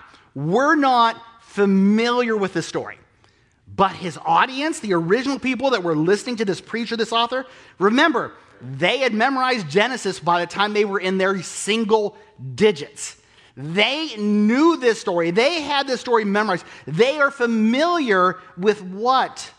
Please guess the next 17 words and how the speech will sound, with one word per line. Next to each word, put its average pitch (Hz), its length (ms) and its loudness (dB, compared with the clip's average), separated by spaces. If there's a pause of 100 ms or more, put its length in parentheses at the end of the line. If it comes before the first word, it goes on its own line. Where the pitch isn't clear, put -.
(240)
the 185 160 0
author 151 480 -2
is 127 380 -8 (280)
talking 131 800 -10 (520)
about. - 540 -18 (1120)
When 120 120 -8
the 120 120 -4
author 139 280 -4
referenced 127 680 -8
Melchizedek, 113 720 -8
they 175 200 -6
knew 156 200 -2
exactly 113 960 -8 (380)
what 151 240 -4
was 117 140 -14
going 110 300 -8
on. 113 220 -14